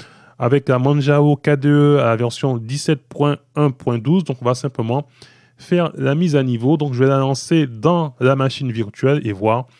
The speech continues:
si tout se passe bien au niveau de la mise à jour. Donc je vous fais aussi attention si vous utilisez le logiciel, vous avez une vidéo sur youtube tiret D L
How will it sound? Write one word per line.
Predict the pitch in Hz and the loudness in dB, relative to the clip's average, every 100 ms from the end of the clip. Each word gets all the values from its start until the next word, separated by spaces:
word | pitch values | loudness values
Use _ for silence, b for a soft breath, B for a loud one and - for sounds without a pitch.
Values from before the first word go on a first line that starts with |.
| b b b - | b b b -18
si | - 151 156 - - | -4 -2 -2 -4 -6
tout | 165 | -4
se | 151 131 | -2 -4
passe | - 107 | -4 -4
bien | 104 143 151 | -2 -4 -4
au | 143 | -6
niveau | 123 113 110 147 156 b b b b - | -4 -4 0 0 0 b b b b -12
de | 117 151 160 - | 2 4 4 2
la | 139 | 0
mise | 143 120 | 2 0
à | 113 | 0
jour. | 147 139 | -2 -2
Donc | 131 | -2
je | 123 | 0
vous | 175 | 0
fais | 170 180 | 2 0
aussi | 151 147 - - | 2 -4 -4 -4
attention | 180 - 160 - 220 | -4 -2 -6 -6 -8
si | - 170 | -4 -4
vous | 139 135 | -4 -6
utilisez | - 156 143 156 | -4 -2 0 0
le | 127 | 0
logiciel, | 120 123 - 139 | -2 -4 -4 -4
vous | 113 | -2
avez | 113 127 | -2 -2
une | 123 | -4
vidéo | 120 123 127 | -2 0 0
sur | 120 - 117 110 | -4 -6 -4 0
youtube | 147 147 170 127 | -2 0 -4 -4
tiret | 131 123 113 | -4 -2 -2
D | 120 | 0
L | 120 120 | 2 2